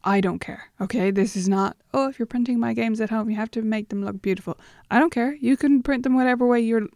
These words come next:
you like. I'm sure your students will still love them, you'll still have fun, and they won't care either. But if you're a little bit particular like me,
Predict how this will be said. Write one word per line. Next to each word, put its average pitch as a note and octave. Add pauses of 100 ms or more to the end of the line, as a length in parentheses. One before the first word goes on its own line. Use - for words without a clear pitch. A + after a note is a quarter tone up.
you G#3
like. F3+ (300)
I'm F#3
sure G#3
your F#3+
students G3+
will G3
still E3+
love B3
them, C4+
you'll G#3
still -
have F3
fun, B3+
and F#3
they F3
won't F3+ (180)
care - (180)
either. - (440)
But -
if A3+
you're A#3
a A#3+
little C4
bit B3 (320)
particular G#3+ (100)
like G#3+
me, F#3